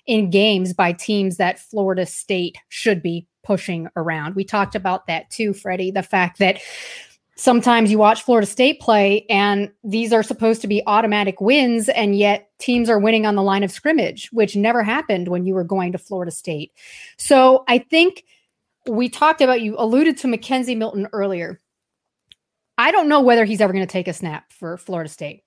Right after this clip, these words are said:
I really hope he does, because it will be the story of the year, and everyone will be clapping and cheering and crying when that moment happens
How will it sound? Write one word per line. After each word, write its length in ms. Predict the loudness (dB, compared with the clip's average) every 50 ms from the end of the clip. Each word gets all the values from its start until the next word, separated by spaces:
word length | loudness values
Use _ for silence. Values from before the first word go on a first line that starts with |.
| _ _ _
I 80 | 0 0
really 320 | 4 4 4 6 6 4
hope 220 | 4 4 2 4 2
he 100 | 0 2
does, 480 | 2 2 2 2 0 -2 -6 -10 -16 _ _
because 340 | -12 -6 -4 -4 -2 -2 -2
it 180 | -4 -6 -4
will 160 | -2 -2 -2
be 240 | 0 0 0 0 0
the 140 | -2 -4 -6
story 440 | -6 -6 -4 -2 -2 0 -2 -2 -2
of 140 | -4 -6 -4
the 80 | -6 -4
year, 420 | -2 0 0 0 0 -2 -2 -6 _ _ -20 -20 -20 _ -4
and 160 | -4 -4 -2 0
everyone 500 | 0 2 2 2 2 2 0 0 0 0
will 140 | 0 0 0
be 180 | 0 -2 -2
clapping 540 | -4 -2 0 0 0 0 0 -2 -2 -2 -2
and 100 | -4 -6
cheering 400 | -4 -4 -4 -2 0 0 0 0
and 120 | -2 -4
crying 440 | -4 -4 -4 -2 0 0 0 -2 -2
when 120 | -2 -2 -2
that 180 | -2 -2 -2 -4
moment 280 | -4 -4 -4 -4 -4
happens 680 | -4 -4 -6 -4 -6 -6 -6 -6 -6 -8 -8 -10 -12